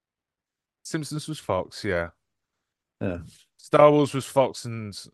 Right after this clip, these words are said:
Speaker 1: LucasArts, and then, um, what was the other one that we were talking about? Uh, M C U was Marvel. But
Speaker 2: Hmm.
Speaker 1: yeah, fuck.
Speaker 2: Yeah, Di-, Disney, D-, Disney's just eating everything up, isn't it?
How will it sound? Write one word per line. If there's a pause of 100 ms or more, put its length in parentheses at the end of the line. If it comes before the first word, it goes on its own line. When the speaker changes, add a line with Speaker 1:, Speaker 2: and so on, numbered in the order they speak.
(100)
Speaker 1:
LucasArts, (120)
and
then,
um, (300)
what
was
the
other
one
that
we
were
talking (180)
about?
Uh,
M
C
U
was
Marvel. (680)
But
Speaker 2:
Hmm.
Speaker 1:
yeah,
fuck. (360)
Speaker 2:
Yeah,
Di-,
Disney, (180)
D-,
Disney's
just
eating
everything
up,
isn't
it?